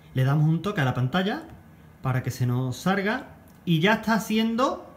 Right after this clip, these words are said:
la grabación de pantalla con el audio. Nos lo indica ahí, ¿vale? Que estamos grabando ahora mismo. ¿Veis? Que nos lo indica ahí que, que estamos grabando.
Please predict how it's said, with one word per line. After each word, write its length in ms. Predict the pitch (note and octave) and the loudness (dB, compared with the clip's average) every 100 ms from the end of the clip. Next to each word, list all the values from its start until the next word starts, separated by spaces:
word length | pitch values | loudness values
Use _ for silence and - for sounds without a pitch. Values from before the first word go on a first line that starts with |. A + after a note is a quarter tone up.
| - - - - - | -20 -20 -20 -20 -2
la 160 | E3+ E3 | 2 4
grabación 420 | D#3 D3 C#3+ G3+ | 4 2 2 0
de 60 | G#3+ | 0
pantalla 720 | A3+ A3 A#3+ A3+ A#3 D4+ E4 - - - - | 0 0 0 2 2 0 -2 -16 -20 -20 -2
con 180 | F3+ F#3 | 2 4
el 80 | A#3 | 4
audio. 440 | A3+ B2+ A2 F#2+ - | 2 2 0 -2 -2
Nos 160 | C3+ | 2
lo 60 | C#3 | 2
indica 400 | C3+ C#3+ F3 F3+ | 2 0 2 4
ahí, 340 | G3+ B3+ D#4+ - - - - - - - - - - - - - | 4 0 -4 -12 -20 -20 -20 -20 -20 -20 -20 -20 -20 -20 -18 -2
¿vale? 380 | D3+ F#3+ C4+ - | 0 2 -2 -2
Que 80 | |
estamos 380 | C#3 - D#3 F3+ | -2 0 0 0
grabando 380 | F3 C#3+ D3+ D3+ | 2 2 2 0
ahora 140 | D#3 | 0
mismo. 360 | A3 D#3 G#2 F#2 - - - - - - - - | 0 2 0 -4 -8 -20 -20 -20 -20 -20 -20 -10
¿Veis? 320 | A#2+ D3 A3+ - - - - | 0 0 0 -6 -18 -20 -4
Que 80 | C#3 | 0
nos 140 | C#3 | 0
lo 40 | |
indica 360 | C#3 C3 D3+ D3+ | 0 -2 -2 0
ahí 280 | F#3 C4 - | 0 -2 -6
que, 260 | D#3 D3 - - | -6 -6 -8 -6
que 80 | D3+ | -4
estamos 300 | D3 D#3+ D3 | -2 0 0
grabando. 520 | D3+ F#3+ A3 C#4 | 0 0 0 -2